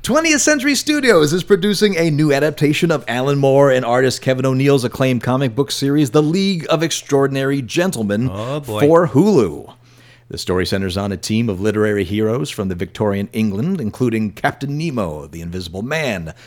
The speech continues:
Speaker 1: Doctor Jekyll and Mister Hyde, Mina Harker, and Alan Quatermain, teaming to fight a common enemy, which includes squaring off against Fu Manchu, Professor Moriarty,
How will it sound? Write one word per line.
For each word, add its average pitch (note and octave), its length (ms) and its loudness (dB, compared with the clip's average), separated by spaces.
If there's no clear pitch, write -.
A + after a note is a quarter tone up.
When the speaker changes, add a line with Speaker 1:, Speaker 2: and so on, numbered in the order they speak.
Speaker 1:
Doctor F2 240 -8
Jekyll F2 280 -8
and F2+ 60 -6
Mister F2 220 -10
Hyde, A2 420 -4
Mina F#2 200 -8
Harker, D3+ 360 -4
and G#2 240 -8
Alan F#2+ 240 -10
Quatermain, C3+ 540 -2
teaming A3 320 2
to E3 80 0
fight D#3 300 -4
a B2 100 -2
common F#3+ 360 -2
enemy, D#3+ 360 -2
which G#2+ 180 -4
includes A2 380 -4
squaring G#2+ 400 -6
off A2+ 200 -4
against A#2 320 -6
Fu C#3+ 160 -4
Manchu, C#3 500 -2
Professor - 420 -4
Moriarty, A2 560 -2